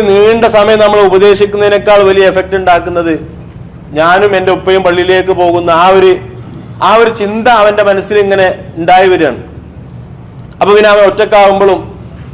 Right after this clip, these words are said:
കാലങ്ങൾക്ക് ശേഷവും അവൻ്റെ മനസ്സിലുണ്ടാകും ഉപ്പ അവൻ്റെ കൈ പിടിച്ച് പള്ളിയിലേക്ക് പോയതും.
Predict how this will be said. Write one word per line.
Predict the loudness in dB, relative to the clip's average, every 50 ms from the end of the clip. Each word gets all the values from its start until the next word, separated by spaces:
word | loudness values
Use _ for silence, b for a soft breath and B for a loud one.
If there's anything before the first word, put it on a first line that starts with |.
| -18 -20 -20 -18 -18 -18 -18 -18 -10 -4 0
കാലങ്ങൾക്ക് | 0 2 2 2 2 2 0 0 0 0 0 2
ശേഷവും | 2 2 2 2 2 2 2 2 0 -4 -8 -16 -18 -12 -4 -2 0
അവൻ്റെ | 0 2 2 2 2
മനസ്സിലുണ്ടാകും | 0 0 -2 -2 -4 -4 -2 2 2 2 2 2 0 -2 -6 -10 -16 -18 -18 -20 -20 -20 -20 -20 -20 -20 -20 -20 -20 -20 -20 -20 -20 -14 -10 -10 -6
ഉപ്പ | -2 0 2 2
അവൻ്റെ | 2 2 0 0 2 2
കൈ | 2 2 2
പിടിച്ച് | 0 0 -2 -2 0 0
പള്ളിയിലേക്ക് | 0 2 2 2 0 0 0 -2 0 2
പോയതും. | 2 2 2 2 0 -2